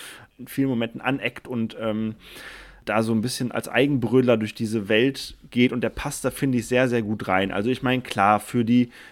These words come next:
äh, fiktionale Handlung brauchst du natürlich so eine Figur, die da, wie du auch schon sagtest, äh, so-, solche Figuren gab's bestimmt, aber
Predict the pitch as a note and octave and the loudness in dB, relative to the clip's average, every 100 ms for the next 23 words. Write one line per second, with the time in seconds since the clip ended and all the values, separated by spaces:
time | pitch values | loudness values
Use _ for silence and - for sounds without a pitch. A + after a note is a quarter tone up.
0 | - - A2 A2 C3 - B2 A#2 B2 A2+ | -18 -4 -2 -2 -4 -4 0 2 2 0
1 | C#3 C3+ A#2 F#2+ A#2 D3+ - D3+ C3 - | 0 0 0 2 2 2 -2 -2 -2 -4
2 | C#3 C#3 - A2+ B2 C3+ C3+ - A2+ A#2+ | -6 -4 -4 -2 0 -2 -4 -8 -4 2
3 | C#3+ A2+ A#2 A2+ A2+ A2+ A2 A#2+ A2+ - | 4 6 4 2 0 -4 0 0 0 -2
4 | G#2+ A2 - A#2 - G2 A2 G2+ A2 A2+ | 0 2 0 -6 -10 -10 -8 -8 -2 -2
5 | C3+ - B2+ A#2 C3+ G#2+ A#2 - - - | -2 -6 -6 -2 0 2 0 -2 -10 -8
6 | - C3+ D#3+ - G2+ A2 A2+ A#2 | 0 0 0 -2 2 6 6 4